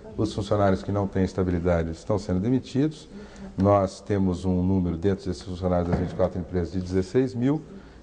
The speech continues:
que não teriam estabilidade e mais um outro número, eh, também próximo a dezesseis mil, um pouco mais, que serão colocados em disponibilidade e tem sido feito, a disponibilidade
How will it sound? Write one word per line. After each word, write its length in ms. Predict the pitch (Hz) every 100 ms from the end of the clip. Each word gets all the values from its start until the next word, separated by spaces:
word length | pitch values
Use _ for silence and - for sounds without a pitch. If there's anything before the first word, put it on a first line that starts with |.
| -
que 80 | 104
não 160 | 101
teriam 220 | 98 98 92
estabilidade 800 | - 117 135 95 110 120 123 127
e 80 |
mais 300 | 117 107 113
um 100 | 110 107
outro 220 | 110 107
número, 480 | 101 104 104 107 101 - - -
eh, 220 | 95 95 92 - - -
também 400 | 92 101 104 92
próximo 400 | - 92 - 92
a 20 |
dezesseis 400 | 87 90 95 90
mil, 180 | 107 107
um 60 |
pouco 320 | 90 98 95
mais, 240 | 95 101 104
que 80 | -
serão 180 | 104
colocados 520 | 101 98 92 101 95 95
em 100 | 95
disponibilidade 720 | 92 101 95 92 98 120 -
e 60 | 101
tem 160 | 143
sido 240 | 127 135 143
feito, 420 | - 117 123 -
a 40 |
disponibilidade 580 | 92 - 92 87 92 87